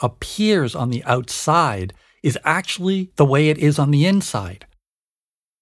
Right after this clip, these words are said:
I've worked with a ton of super successful people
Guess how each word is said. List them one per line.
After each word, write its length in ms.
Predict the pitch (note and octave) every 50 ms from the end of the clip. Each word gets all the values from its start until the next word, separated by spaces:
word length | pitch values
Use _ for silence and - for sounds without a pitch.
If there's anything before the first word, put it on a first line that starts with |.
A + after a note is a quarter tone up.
| _ -
I've 380 | D#3 D3+ E3+ G3+ G3+ C#3+ -
worked 440 | D3 C3+ D#3 E3 E3+ E3 - - - - -
with 260 | - E3 C#3+ - -
a 60 | B2+ - -
ton 600 | - - - - - - D#3+ F3 F3 E3+ E3 E3 D#3
of 200 | - C3 A2+ -
super 540 | - - - - - E3+ F#3 F3+ - E3+ D3+
successful 800 | - - B2+ - - - - - D3 D3 D3 - - - C3 A2+
people 560 | - - D3 D3 D3 D3 - C#3+ C#3+ D3